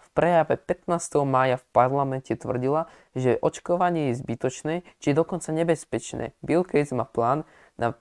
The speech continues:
vyľudnenie planéty a vďaka jeho vakcínám môže ľud-,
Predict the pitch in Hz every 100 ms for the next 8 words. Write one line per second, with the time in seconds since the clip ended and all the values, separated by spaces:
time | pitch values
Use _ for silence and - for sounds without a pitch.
0 | _ - 127 165 175 143 151 147 135 -
1 | 113 120 123 - 165 123 127 143 - 170
2 | 156 - 127 143 135 123 113 - - 131
3 | 135 170 190 - 139 160 139 139 147